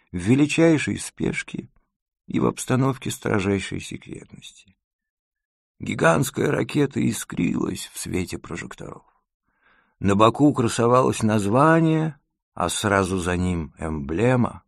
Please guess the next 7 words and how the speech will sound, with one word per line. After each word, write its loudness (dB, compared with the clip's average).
космический -4
челнок, -6
окруженный 2
тремя 0
звездами, -2
образующими -8
треугольник, -4